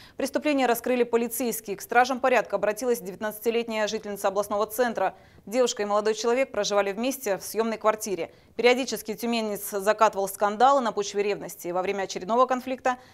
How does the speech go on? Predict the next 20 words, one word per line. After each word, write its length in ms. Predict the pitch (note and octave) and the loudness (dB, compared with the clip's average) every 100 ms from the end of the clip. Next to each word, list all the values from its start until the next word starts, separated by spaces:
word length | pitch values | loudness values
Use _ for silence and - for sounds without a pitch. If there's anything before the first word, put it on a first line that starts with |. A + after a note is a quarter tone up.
| - | -8
отобрал 420 | - C#4 B3 B3 A#3+ | 0 2 4 4 4
у 60 | |
девушки 360 | G#3 G#3+ G#3+ A3 | 2 -2 -4 -8
телефон, 400 | A#3 A3 A3 G3+ | -6 -4 -4 0
якобы 380 | G#3 G#3+ G#3 G#3 | 0 0 -2 -2
проверить 520 | A3+ A#3 A3+ G#3 - | 2 4 2 -4 -6
переписку, 500 | A#3 A#3 G3 - G#3 - - | -6 -6 -6 -6 -8 -10 -18
и 40 | C4 | 0
попросил 420 | C4+ C4 C4 C#4 | 2 4 2 -2
паспорт. 540 | C#4 A#3+ G3 - F#3 - - - | 0 2 2 2 -10 -12 -20 -4
Проверяя 360 | - B3 C4+ C4+ | 4 6 8 6
телефон, 420 | D4 C#4+ D#4 E4 | 2 0 2 2
злоумышленник 580 | C#4 B3 B3+ - C#4 B3 | 4 2 2 0 -2 -2
через 220 | B3+ A#3+ | -2 0
мобильное 400 | A#3 A#3 B3+ A#3 | 2 2 2 2
приложение 540 | G#3+ G#3+ A3 C#4 C4+ | 4 4 4 2 2
похитил 420 | A#3 G#3+ B3 A3+ G3+ | 2 2 -2 -6 2
с 40 | |
банковской 500 | G3 A#3 A3+ - G3 | 4 4 -2 -6 0
карты 380 | A#3 C4 C#4 | 4 4 4